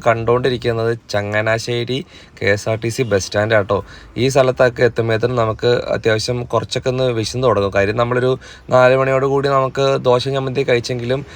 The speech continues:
ആ, comparatively കുറച്ച് കുറവാണ്, ആ, നമുക്ക് ഈ ഭക്ഷണം കിട്ടുക എന്ന് പറഞ്ഞാൽ ഈ ടൈമിൽ. കുറച്ചുകൂടെ കഴിയണം നമുക്ക് ഭക്ഷണം കിട്ടി തുടങ്ങണമെങ്കിൽ, നേർച്ചയായിട്ടുള്ള ഭക്ഷണം കിട്ടി തുടങ്ങണമെങ്കിൽ. അപ്പൊ ഈ സമയത്ത് ഇപ്പൊ നമ്മുടെ എൻ എസ് എസ് കോളേജിൻ്റെ ഒക്കെ ആ ഭാഗത്തേക്ക് എത്തിയിട്ടുണ്ട്. നമ്മൾ അധികം ഭക്ഷണം കഴിച്ചാലും പ്രശ്നമാണ്, കാരണം വയറ് കൊളത്തിപ്പിടിക്കുക. അതുകൊണ്ട് മാക്സിമം ലഘൂകരിച്ച് കഴിക്കുക,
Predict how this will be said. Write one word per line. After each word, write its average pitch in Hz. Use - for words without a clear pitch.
ആ, 117
comparatively 135
കുറച്ച് 139
കുറവാണ്, 123
ആ, 104
നമുക്ക് 104
ഈ -
ഭക്ഷണം 104
കിട്ടുക 101
എന്ന് 101
പറഞ്ഞാൽ 101
ഈ -
ടൈമിൽ. 95
കുറച്ചുകൂടെ 147
കഴിയണം 123
നമുക്ക് 123
ഭക്ഷണം 117
കിട്ടി 110
തുടങ്ങണമെങ്കിൽ, 98
നേർച്ചയായിട്ടുള്ള 113
ഭക്ഷണം 110
കിട്ടി 104
തുടങ്ങണമെങ്കിൽ. 98
അപ്പൊ 110
ഈ 123
സമയത്ത് 123
ഇപ്പൊ 120
നമ്മുടെ 127
എൻ 120
എസ് 113
എസ് 120
കോളേജിൻ്റെ 120
ഒക്കെ 117
ആ 117
ഭാഗത്തേക്ക് 110
എത്തിയിട്ടുണ്ട്. 110
നമ്മൾ 143
അധികം 151
ഭക്ഷണം 165
കഴിച്ചാലും 170
പ്രശ്നമാണ്, 156
കാരണം 131
വയറ് 123
കൊളത്തിപ്പിടിക്കുക. 135
അതുകൊണ്ട് 117
മാക്സിമം 123
ലഘൂകരിച്ച് 123
കഴിക്കുക, 117